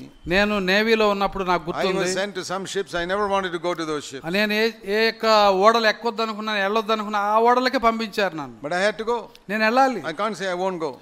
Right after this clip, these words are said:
Speaker 1: నేను వెళ్ళనని చెప్పకూడదు.
Speaker 2: Because once you join the military, you can't do what you like.
Speaker 1: కాబట్టి సైన్యంలో ఒకసారి చేరిన తర్వాత నీ ఇష్టం వచ్చినట్టు చేయడానికి లేదు.
Speaker 2: As soon as you join the military,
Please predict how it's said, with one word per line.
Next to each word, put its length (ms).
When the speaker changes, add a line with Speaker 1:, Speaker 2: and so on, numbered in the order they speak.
Speaker 1:
నేను 180
వెళ్ళనని 360
చెప్పకూడదు. 440
Speaker 2:
Because 260
once 200
you 60
join 120
the 120
military, 440
you 160
can't 220
do 120
what 160
you 140
like. 160
Speaker 1:
కాబట్టి 360
సైన్యంలో 480
ఒకసారి 420
చేరిన 240
తర్వాత 360
నీ 200
ఇష్టం 200
వచ్చినట్టు 360
చేయడానికి 380
లేదు. 460
Speaker 2:
As 180
soon 160
as 200
you 60
join 220
the 120
military, 460